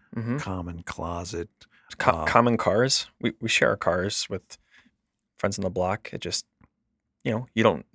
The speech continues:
Speaker 1: you know, if you don't need that many cars for your own household, don't just share them with the people who do.
Speaker 2: Yeah. So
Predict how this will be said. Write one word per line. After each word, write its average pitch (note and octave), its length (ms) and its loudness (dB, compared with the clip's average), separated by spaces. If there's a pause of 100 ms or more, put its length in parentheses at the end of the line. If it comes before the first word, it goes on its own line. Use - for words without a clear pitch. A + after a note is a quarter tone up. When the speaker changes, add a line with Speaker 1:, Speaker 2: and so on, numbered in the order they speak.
(300)
Speaker 1:
you A#2 80 -6
know, F#2 80 -2
if G#2 80 -6
you A2+ 60 6
don't G#2 160 8
need A2 120 4
that G2+ 120 8
many F#2 160 -4
cars G2+ 320 4
for - 140 -4
your F#2+ 120 0
own G2 120 -2
household, - 460 -6
don't B2 220 -4
just - 300 -8 (120)
share - 300 -4
them A2+ 120 -4
with B2 100 -6
the - 60 -14
people A#2+ 320 -4
who C3 80 -2
do. D3+ 220 -2 (140)
Speaker 2:
Yeah. G2+ 280 -2 (920)
So B2+ 460 6